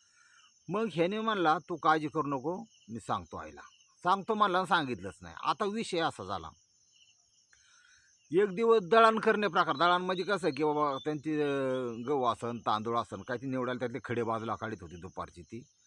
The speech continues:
म्हातारी कुठतरी बाहेर गेलती आणि हा दुकानात असता, म्हातारा एकटाच घरी होता. एकटाच घरी होता. ह्या म्हाताऱ्यांनी त्या, म, सुनला मिठी मारली, तुम्हाला सांगतो, बाहेर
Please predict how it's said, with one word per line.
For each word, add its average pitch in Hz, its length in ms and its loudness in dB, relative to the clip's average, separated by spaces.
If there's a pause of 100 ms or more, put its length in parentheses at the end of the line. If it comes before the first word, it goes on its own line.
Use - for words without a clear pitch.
(360)
म्हातारी 113 320 -8
कुठतरी 107 380 -8
बाहेर 143 300 2
गेलती 123 420 -6 (840)
आणि 123 280 -2
हा 151 140 -2
दुकानात 185 400 4
असता, 123 260 0
म्हातारा 127 420 -4
एकटाच 143 280 -2
घरी 117 200 -2
होता. - 280 -14 (920)
एकटाच 143 460 -2
घरी 185 220 0
होता. 147 240 2
ह्या 147 240 2
म्हाताऱ्यांनी 127 680 -4
त्या, 139 400 -4 (280)
म, 113 280 -8
सुनला 107 560 -6 (680)
मिठी 247 260 0
मारली, 120 320 0
तुम्हाला 90 320 -8
सांगतो, - 600 -18
बाहेर 185 400 6